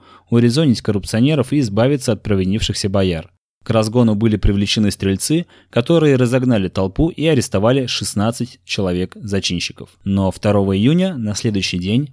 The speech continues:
волнения продолжились. Народ собрался и двинулся в Кремль к царю. По пути толпа громила дома бояр, подожгла Белый и Китай-город.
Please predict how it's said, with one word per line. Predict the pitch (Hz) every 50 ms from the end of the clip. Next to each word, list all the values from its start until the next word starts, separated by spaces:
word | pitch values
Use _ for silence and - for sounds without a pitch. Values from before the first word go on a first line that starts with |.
| _
волнения | - 98 104 95 95 95 92 87 85 87 90 95 104 123 135 131 - _
продолжились. | - 120 127 127 113 92 87 82 80 76 69 64 - - - _ _ _ _ _ _ _ _ _ _
Народ | - 101 98 107 135 175 -
собрался | - - 120 101 101 98 92 90 - - - 135 - -
и | 135 127
двинулся | 110 104 120 143 160 156 127 - 160 160 - -
в | - -
Кремль | - 98 104 107 113 110
к | 107 -
царю. | - - 98 92 85 71 - - _ _ _ _ _ _ _ _ _ _ _ _ _
По | - 110
пути | - 120 110 - 185
толпа | 175 - 117 110 - - 135 123
громила | 117 113 113 117 120 113 107 101
дома | 98 101 101 98 95
бояр, | 87 85 90 104 123 143 139
подожгла | - 113 104 104 104 110 127 147 139
Белый | 117 107 127 147 143 117 104 101
и | - 104 98
Китай-город. | - 117 - 101 92 92 98 117 131 131 120 110 -